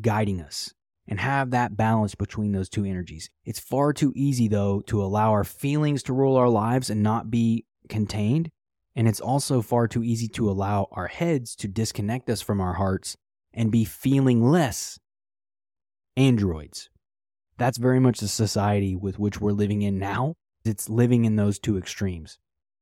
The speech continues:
The key is balance. And so the goal is, from my perspective, and what these ancient wisdoms and traditions are telling us, is to become deep feeling and thinking individuals to claim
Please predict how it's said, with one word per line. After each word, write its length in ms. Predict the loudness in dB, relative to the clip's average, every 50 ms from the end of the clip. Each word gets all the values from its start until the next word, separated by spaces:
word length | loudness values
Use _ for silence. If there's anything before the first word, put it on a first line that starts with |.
| _ _ _ _ _ -6
The 100 | -4 -4
key 260 | -2 0 0 2 2 2 0
is 140 | -2 -4 -4
balance. 680 | -4 -4 -4 -4 -4 -6 -8 -10 -12 -12 -12 -12 -14 _ _ _ _ _ _ _ _ _ _ _ _ _ _ _ _ _ _ _ _ _ _ _ _ _ _ _ _ _ _ _ _ _ _ _ _ _ _ _ _ _ _
And 200 | -2 -2 -2 -2 _ -12
so 160 | -6 -2 0
the 80 | 0 0
goal 580 | 2 4 6 8 10 10 10 10 8 6 4 2
is, 320 | 0 0 0 0 0 -4 -12 _ _ _ _ _ _ _ -2
from 180 | 2 4 4
my 180 | 4 4 4 2
perspective, 720 | 2 0 -2 -2 -2 -2 -2 -2 -2 0 0 -2 -2 -2 -2 -2
and 140 | 0 0 0 0
what 240 | 0 0 0 0 0
these 240 | 0 -2 -2 -2 -4 -2
ancient 420 | 0 0 0 0 0 -2 -4 -2
wisdoms 500 | 0 0 0 0 0 0 0 2 2 0
and 100 | 0 -2
traditions 520 | -2 -2 0 0 0 0 0 0 0 2 0
are 100 | 0 0
telling 400 | -2 -2 -2 0 0 0 0 -2
us, 200 | -4 -4 -6 -6
is 140 | -8 -8 -4
to 80 | -4
become 420 | -2 -4 -2 -2 -2 -2 -2 -2 -2 0
deep 360 | 2 2 2 2 -2 _ -16
feeling 560 | -12 -4 -2 0 0 2 0 0 -2 -4 -6 _ _ -6
and 360 | -2 0 0 2 2 0 0
thinking 400 | 2 2 2 2 2 2 0 0
individuals 720 | 2 2 2 2 2 2 2 2 2 2 0 0 -2 -4 -4
to 100 | -6 -8
claim 580 | -6 -6 -4 -2 0 2 2 4 4 2 2